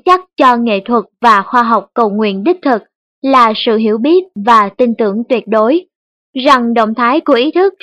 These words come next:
sẽ giành được một sự hưởng ứng rõ rệt từ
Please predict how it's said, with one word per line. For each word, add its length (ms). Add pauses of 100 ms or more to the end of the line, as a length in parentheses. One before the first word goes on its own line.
(140)
sẽ 340
giành 200
được 200 (260)
một 140
sự 200
hưởng 240
ứng 200 (160)
rõ 280
rệt 200 (380)
từ 220